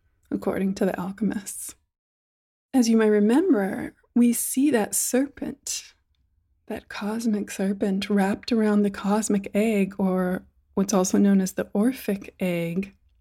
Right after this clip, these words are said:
which is essentially the Big Bang, right? It's the thing that existed before everything in the universe came into being, and it had everything it needed to come into being, that, that little speck before it exploded.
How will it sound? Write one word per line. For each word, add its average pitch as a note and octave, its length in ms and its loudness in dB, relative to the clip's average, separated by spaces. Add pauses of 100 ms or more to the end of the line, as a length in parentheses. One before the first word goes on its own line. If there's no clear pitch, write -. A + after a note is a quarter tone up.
(100)
which G#3 180 0
is G3+ 140 4
essentially A#3+ 480 4
the G3 120 -2
Big F#3+ 440 -2
Bang, G3 500 -4 (180)
right? F#3 300 -4
It's G#3+ 200 -4
the F#3+ 360 2
thing A3 640 2
that G3+ 140 4
existed G3 840 0
before G3 580 0
everything G3+ 500 0
in G3 100 4
the F#3+ 100 2
universe F#3+ 480 2
came G#3 420 0
into G3 260 0
being, G#3 340 2
and F3+ 100 -4
it F3 80 -4
had G3 300 0
everything G3+ 480 2
it G3 80 2
needed G3+ 680 2
to G3 80 -12
come A3+ 420 2
into G#3 260 2
being, G#3+ 680 -2 (200)
that, - 300 -4 (160)
that - 300 -4 (180)
little G3 240 2
speck - 800 -2 (760)
before G#3 280 -2
it G3 80 0
exploded. F#3+ 600 0